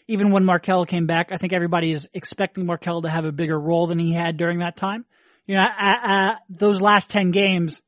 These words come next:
I don't think Markelle and Ben shared the court at all. Like, period, end of story. I'd be surprised if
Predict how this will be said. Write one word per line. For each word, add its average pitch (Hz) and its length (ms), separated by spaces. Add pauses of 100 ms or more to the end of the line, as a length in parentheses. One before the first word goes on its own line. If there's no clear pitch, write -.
(180)
I 202 60
don't 220 120
think 220 140
Markelle 196 400
and 180 160
Ben 175 320
shared 170 300
the 151 40
court 160 360 (280)
at 160 120
all. 143 280 (240)
Like, 165 160
period, 190 360
end 160 160
of - 80
story. 147 300
I'd 156 100
be 160 80
surprised 170 440
if 156 80